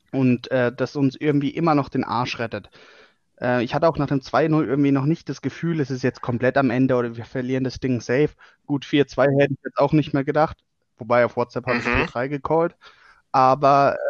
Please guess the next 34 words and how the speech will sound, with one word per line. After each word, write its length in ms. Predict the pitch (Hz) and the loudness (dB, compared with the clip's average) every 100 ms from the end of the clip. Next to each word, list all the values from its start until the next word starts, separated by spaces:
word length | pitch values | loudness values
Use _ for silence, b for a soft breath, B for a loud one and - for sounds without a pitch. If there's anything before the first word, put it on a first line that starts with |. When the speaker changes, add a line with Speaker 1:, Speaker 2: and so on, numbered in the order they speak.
| 143 | 2
Speaker 1:
ähm, 440 | 143 139 143 139 - b b b b _ _ _ _ _ | 2 0 -2 -4 -10 b b b b _ _ _ _ _
ja, 480 | 117 113 131 139 - - - - | -8 -2 2 2 0 -6 -20 -4
Speaker 2:
Ja. 280 | 233 214 - | 0 2 2
Speaker 1:
ich 140 | - - | 0 2
weiß 180 | 180 | 2
nicht, 100 | 165 | 2
irgendwie, 440 | 143 170 175 170 160 - - - _ _ | 0 0 2 2 0 -2 -20 -20 _ _
ich 120 | 151 175 | -8 -6
hab 140 | - | -6
diese 460 | 208 180 180 165 170 | -4 -4 -2 -4 -4
Saison 320 | 165 156 175 | -4 0 0
nicht 180 | 190 - | 0 -2
so 140 | 170 | -4
das 140 | 160 - | -4 -4
Gefühl 440 | 156 - 185 185 | -8 -4 -2 -2
n-, 200 | 143 151 - | -2 -6 -2
nach, 420 | 156 139 143 - | 0 0 0 -6
äh, 260 | 143 147 | -4 -2
Rückschlägen, 680 | 139 175 - - 160 165 165 | -2 -4 -6 -2 0 2 0
dass 200 | 151 - | -2 -4
wir 100 | 147 | -4
irgendwie 280 | 117 147 143 | -2 -2 -2
einbrechen. 580 | - 202 202 139 117 - | -2 0 0 0 -4 -6
Ich 120 | 117 | -8
hab 80 | 135 | -6
immer 240 | 170 190 190 | -2 0 0
irgendwie 280 | 180 180 | 0 0
das 120 | 180 - | -2 -4
Gefühl, 320 | 151 - 156 | -6 -4 -4
wir 80 | 151 | -4
kommen 320 | - 156 156 | 0 0 2
trotzdem 380 | 175 - - 113 | 0 -4 -4 -4
noch 160 | 104 | -6
zurück. 440 | - 107 101 101 | -8 -8 -8 -10